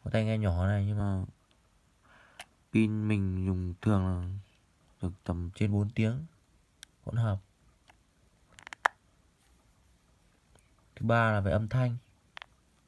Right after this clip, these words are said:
Âm thanh của nó thì mình nghe nhiều, nhiều thể loại nhạc thì các giải âm thì cảm, cảm thấy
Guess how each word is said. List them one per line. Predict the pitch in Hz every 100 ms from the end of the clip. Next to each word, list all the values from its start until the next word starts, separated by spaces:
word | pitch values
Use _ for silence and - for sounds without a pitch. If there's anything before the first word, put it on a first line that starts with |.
| _ _ _ _ _ _ _ -
Âm | 107
thanh | 107 117
của | 107 98
nó | 98
thì | 113 110 95 92 - - _ _ _ _ _ _ _ _ _ _ _ _ _ _ _ _ -
mình | 107 95
nghe | 101 107 104 107 107 104 - 127 _ _ _ _ _ _ _ _ _ _ _ _ _ _ _ _ _ _ - _ _ _ _ _
nhiều, | 110 107
nhiều | 101 98 107
thể | 98
loại | 82
nhạc | 92 104 95 95 - _ _ _ _ _ _ _ _ _ _ - _ _ _ _ -
thì | 101 101 98 92 - -
các | 139 135
giải | 101 82
âm | 120 113
thì | 104 98 98
cảm, | - 82
cảm | 85 87
thấy | 92 101